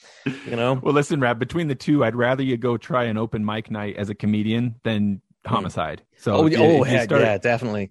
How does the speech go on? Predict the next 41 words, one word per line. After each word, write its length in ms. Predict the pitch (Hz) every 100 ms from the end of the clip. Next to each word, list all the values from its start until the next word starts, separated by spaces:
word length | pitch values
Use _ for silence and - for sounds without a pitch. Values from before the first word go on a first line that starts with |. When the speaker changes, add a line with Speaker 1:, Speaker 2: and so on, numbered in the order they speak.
| -
Speaker 1:
Aye. 200 | 104 101
Speaker 2:
that's 200 | 143 147
probably 280 | 143 123 113
the 240 | 104 107
better 240 | 113 110
of 80 | 107
the 80 | 95
two 200 | 98 107
options. 320 | 95 - 101 127 196
Speaker 1:
<laughs> 100 | -
I 760 | - 302 302 - 139 135 - - - - 214
think 260 | 262 180
you're 140 | 165 160
right. 240 | 135 123 -
I 40 |
think 180 | 143 143
you're 140 | 135 120
right. 280 | 113 - 190
Speaker 2:
<laughs> 40 | - - - 139 -
Speaker 1:
Uh, 380 | 131 139 127 110 -
well, 300 | 151 156 - -
Jim, 260 | 151 185 180
I 80 | 147
have 180 | 196 196
to 80 |
say, 300 | 135 160 139
for 240 | 139 160 156
folks 260 | 196 202
who 120 | 214 165
haven't 540 | - 143 160 143 -
checked 260 | - 135 139
out 120 | 131
your 100 | 113
podcast 520 | - 123 123 120 113 -
yet, 260 | 123 120 - 131
uh, 120 | 131
is 140 | 139 123
there 160 | 135
any 240 | 113 160 170
go-to 720 | 120 135 139 143 - 131 120
episodes 720 | 113 117 127 - 113 98 -